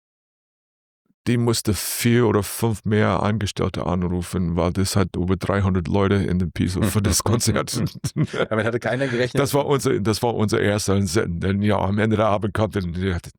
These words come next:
Speaker 1: der, der Michael hat zu uns gesagt, das ist so, „Was macht ihr nächste Oster?“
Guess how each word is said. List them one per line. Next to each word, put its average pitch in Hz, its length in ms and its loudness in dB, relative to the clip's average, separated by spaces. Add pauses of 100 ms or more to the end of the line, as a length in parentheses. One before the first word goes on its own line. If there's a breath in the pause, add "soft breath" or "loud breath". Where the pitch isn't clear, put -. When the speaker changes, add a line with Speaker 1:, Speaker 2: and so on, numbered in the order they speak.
(160)
Speaker 1:
der, 90 120 -4
der 90 260 -2
Michael 92 300 -2
hat 87 160 -2
zu 90 100 -2
uns 90 180 -2
gesagt, 90 320 -4
das 85 140 -6
ist 82 140 -6
so, - 180 2 (540 loud breath)
„Was 107 160 -2
macht 95 220 0
ihr 95 100 0
nächste 104 260 -2
Oster?“ - 380 -4